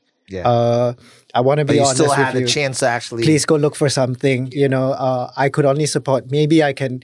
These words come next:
Speaker 2: maybe if you can't get something by month three or four, I'm letting you know in advance I can only pay you this amount.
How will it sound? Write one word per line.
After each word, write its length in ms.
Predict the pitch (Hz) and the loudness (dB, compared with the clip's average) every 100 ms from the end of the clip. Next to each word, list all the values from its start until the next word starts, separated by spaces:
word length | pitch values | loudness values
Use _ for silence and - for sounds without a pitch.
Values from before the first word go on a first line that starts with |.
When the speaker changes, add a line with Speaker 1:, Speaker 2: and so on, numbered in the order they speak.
| - _ _ | -18 _ _
Speaker 2:
maybe 240 | 143 147 160 | 0 4 4
if 80 | 156 | 2
you 60 | |
can't 180 | 139 170 | -2 0
get 160 | 160 135 | 0 0
something 320 | 143 127 147 | -2 0 0
by 120 | 135 | 0
month 360 | 127 127 135 131 | 0 -2 -4 -4
three 200 | 151 143 | 0 2
or 80 | 127 | 0
four, 380 | 139 131 151 _ _ _ - | 0 -2 -2 _ _ _ -4
I'm 180 | 139 139 | -2 0
letting 280 | 139 147 | 0 0
you 140 | 143 147 | 0 0
know 120 | 143 | 2
in 140 | 139 | 2
advance 420 | 131 113 131 135 135 | 0 0 0 -2 -4
I 80 | |
can 140 | 123 123 | -6 -4
only 240 | 120 117 | -6 -6
pay 220 | 117 135 | -4 -2
you 200 | 131 127 | -2 -2
this 200 | 131 123 | -2 -2
amount. 380 | 135 123 120 117 | -2 -2 -4 -6